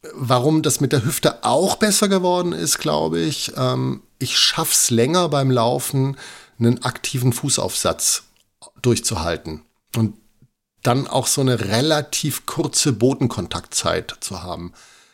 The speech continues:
Das habe ich jetzt irgendwie nicht in meinen, in den Aufzeichnungen, also der Stride-Sensor, der misst sowas ja, das habe ich nicht kontrolliert, aber es fühlt sich so an. Ich gehe mal schwer davon aus, dass es auch in die Richtung geht.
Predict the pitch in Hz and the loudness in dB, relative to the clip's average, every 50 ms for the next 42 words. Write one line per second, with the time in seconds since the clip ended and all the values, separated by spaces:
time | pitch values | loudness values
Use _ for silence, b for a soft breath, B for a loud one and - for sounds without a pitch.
0 | b b b b b _ - 113 - - 117 113 117 143 131 - 143 123 - - | b b b b b _ -2 -2 0 2 2 2 2 2 2 2 0 0 0 -2
1 | - 139 131 131 135 135 139 120 139 127 123 117 120 120 117 117 117 117 113 117 | 0 2 2 4 4 2 2 0 2 2 2 4 4 4 4 4 4 2 2 0
2 | - 104 113 110 95 104 107 - - 117 113 110 110 107 101 101 98 - - 120 | -2 -4 -4 -4 -4 -6 -8 -6 -2 0 0 2 2 0 0 -2 -2 0 0 0
3 | 139 - - - 139 127 123 117 - 139 131 131 127 127 127 101 98 95 101 95 | 0 2 0 0 2 0 0 0 0 0 0 2 2 0 0 -2 -2 -2 -2 -2
4 | 92 92 - - - - 82 104 117 113 - - 120 113 113 113 123 120 113 107 | 0 0 0 -2 0 0 2 2 2 2 2 0 2 2 2 2 2 2 2 2
5 | 98 117 131 - - - - 151 139 135 123 - - 131 123 131 131 123 113 - | 0 2 0 0 -2 -2 -2 0 0 0 0 0 0 0 2 2 0 0 0 0
6 | - 120 120 104 120 123 113 - - 139 117 - - 131 127 147 170 - - - | 0 0 2 2 2 2 0 0 0 0 0 2 2 2 4 4 2 2 0 -6
7 | - - - - - _ _ _ _ _ _ - 117 120 131 147 147 139 127 - | -14 -20 -20 -20 -20 _ _ _ _ _ _ -4 -2 0 2 2 2 2 0 0
8 | 123 - - - - 180 175 - - 151 - - 117 - 92 113 120 110 - - | -2 -2 0 0 0 0 2 2 2 2 2 2 2 2 4 2 2 2 0 -4
9 | - - - - - - 123 123 127 120 110 - - - - 113 120 127 135 127 | -12 -12 -10 -10 -4 0 0 2 2 2 2 2 0 0 2 2 2 4 2 2
10 | 113 - 120 104 98 104 123 127 - - 101 95 104 101 95 98 - 110 - - | 0 0 0 0 0 0 0 -2 -2 -4 -4 -4 -6 -8 -8 -8 -8 -10 -8 -6
11 | 107 101 98 101 101 98 - - - 90 85 - - 92 95 - - | -2 -2 -2 -2 -2 -4 -6 -6 -6 -6 -6 -6 -8 -8 -8 -10 -12